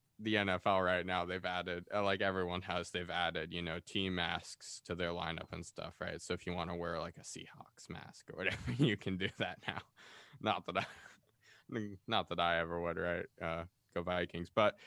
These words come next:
you know, it's, it's, uh, <laughs> that's the kind of stuff, um, that I've noticed around here. But again, I'm not necessarily, uh, going out enough and looking to see, like, do a, a good count of, like, who's wearing what on their masks.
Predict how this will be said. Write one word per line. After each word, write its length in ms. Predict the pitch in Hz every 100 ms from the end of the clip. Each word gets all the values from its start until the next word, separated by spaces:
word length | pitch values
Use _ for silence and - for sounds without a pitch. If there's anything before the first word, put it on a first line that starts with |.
| - -
you 120 | 151
know, 200 | 120 104
it's, 340 | 117 113 143 -
it's, 340 | 107 101 - - 95
uh, 240 | 92 98 - - - - - 139 _
<laughs> 640 | - - - - _ _ -
that's 340 | 123 131 135
the 100 | 139
kind 240 | 120 113 104
of 100 | 95
stuff, 340 | - 95 87 - -
um, 360 | 87 85 85 - _ -
that 120 | 98
I've 160 | 95 95
noticed 460 | 107 135 165 - 165
around 240 | 165 170
here. 160 | 170 160
But 180 | 123
again, 400 | 104 98 101 98 98 -
I'm 200 | 95 95
not 240 | 92 90
necessarily, 880 | 95 90 101 - 92 90 90 87 85 -
uh, 220 | 85 85
going 320 | 90 87 87
out 160 | 87 85
enough 320 | 87 85 85
and 160 | 87 87
looking 520 | 87 - 87 87 85 -
to 140 | 85
see, 420 | - 90 82 82 -
like, 260 | - 73 - _ _ _ _ _ -
do 320 | 92 85 87 - -
a, 160 | 95 92
a 40 |
good 300 | 92 101 90
count 380 | - 101 90 -
of, 160 | 85
like, 240 | 90 82 85
who's 340 | 110 101 92
wearing 300 | 95 90 87
what 180 | 87 85
on 140 | 76
their 120 | 76 -
masks. 680 | - 62 - - - -